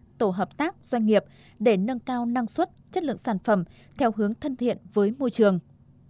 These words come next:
Các ban ngành đoàn thể trong xã vận động bà con phát triển đa dạng sản phẩm có nguồn gốc từ trà xanh như trà ướp hoa, trà túi lọc, trà matcha, tăng diện tích canh tác và sản lượng chè an toàn theo tiêu chuẩn Việt Gáp. Hội Nông dân xã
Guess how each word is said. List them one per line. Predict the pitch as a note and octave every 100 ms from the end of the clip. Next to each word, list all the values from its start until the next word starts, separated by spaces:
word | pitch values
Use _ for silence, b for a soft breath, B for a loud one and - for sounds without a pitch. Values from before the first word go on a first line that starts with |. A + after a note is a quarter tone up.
| _ _ - - b b b b b
Các | F4 C#4
ban | B3+ A3
ngành | G3+
đoàn | G#3 F#3+
thể | A3 F3+
trong | - G#3
xã | - A3+ D#4+
vận | C#4+ G#3
động | G3+
bà | G3+ G3
con | - A3 G#3
phát | F4+ -
triển | B3+ F3+ - -
đa | C#4 -
dạng | G#3+
sản | - G#3
phẩm | F#3 G#3+ F3 -
có | G#3
nguồn | C4+ B3+
gốc | F3 F4 -
từ | A3
trà | C4+ A3 G3+
xanh | B3+ B3 A3+ b b b b
như | A#3+ A#3+ A3+
trà | - G3+
ướp | - F4 -
hoa, | C4 B3+ B3 _ -
trà | G#3+
túi | - A3
lọc, | C#4 A#3 - b b
trà | - G#3
matcha, | C#4 - B3+ A#3 A3 b b b -
tăng | B3 A#3
diện | A3+ A3
tích | E4+ C#4
canh | A3
tác | - D#4 -
và | A#3+
sản | G#3 G3+
lượng | G#3 -
chè | A#3
an | - C4+
toàn | - A3 F#3+ F3
theo | A#3 A3+
tiêu | A#3
chuẩn | A3 A3 E3+
Việt | G#3 -
Gáp. | C#4 - _ _ _ _ _ b b b b b b
Hội | D4
Nông | B3 B3
dân | C4
xã | A3+ A#3+ A3+